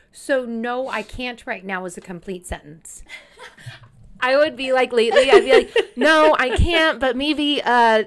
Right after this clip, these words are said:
Speaker 2: tomorrow I have this gap for, like, thirty minutes, and then, or if that doesn't work, I can do," you know what I mean?
Speaker 1: Yeah, and it's, so I love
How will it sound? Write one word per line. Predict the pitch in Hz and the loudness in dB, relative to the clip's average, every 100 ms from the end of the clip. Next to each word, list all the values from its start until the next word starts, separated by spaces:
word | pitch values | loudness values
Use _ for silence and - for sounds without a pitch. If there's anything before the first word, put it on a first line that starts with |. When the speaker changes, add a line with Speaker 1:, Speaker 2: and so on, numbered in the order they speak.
| - | -4
Speaker 2:
tomorrow | - 226 240 277 294 262 254 254 | -6 -2 2 4 4 2 2 2
I | 254 - | 4 4
have | 247 247 285 | 4 4 2
this | 254 - | 0 -4
gap | 240 226 226 453 | 0 2 2 2
for, | 240 | 4
like, | 214 220 - | 2 2 -2
thirty | - 262 277 269 | -2 -4 -2 -4
minutes, | 233 226 226 208 - | -4 -2 -2 -2 -4
and | 247 214 | -2 -2
then, | 220 220 - | -2 -4 -6
or | 233 240 | -6 -6
if | 247 | -2
that | 302 262 | 0 0
doesn't | 285 311 220 | 0 -4 -2
work, | 254 262 254 - | 0 0 -2 -10
I | 214 220 226 202 | -6 -4 -6 -4
can | 247 226 | -4 -4
do," | 226 233 226 220 - | -6 -4 -2 -4 -8
you | - 185 | -12 -10
know | 185 | -10
what | 175 180 | -10 -12
I | |
mean? | 214 247 | -8 -4
Speaker 1:
Yeah, | 262 262 | -2 -2
and | 247 262 | -4 -6
it's, | 269 - | -8 -8
so | 254 | -8
I | 233 | -6
love | 226 233 262 | -6 -8 -8